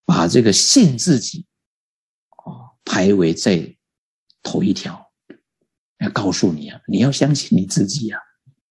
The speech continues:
你一定会成就的。所以尊敬的最同修大德，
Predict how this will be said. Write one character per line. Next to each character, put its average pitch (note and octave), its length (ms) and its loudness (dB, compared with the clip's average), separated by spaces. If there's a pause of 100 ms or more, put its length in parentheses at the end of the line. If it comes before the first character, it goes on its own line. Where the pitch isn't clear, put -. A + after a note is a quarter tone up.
(460)
你 - 380 -2
一 G#3+ 60 4
定 D3 280 0
会 B2 100 4
成 - 240 -4
就 D#2+ 240 -4
的。 - 180 -20 (2250)
所 F2+ 180 2
以 E2+ 100 2
尊 - 200 -2
敬 - 180 2
的 G#2+ 140 4
最 - 260 -2
同 - 240 -4
修 F2 160 0
大 D#2+ 240 -4
德， - 240 -8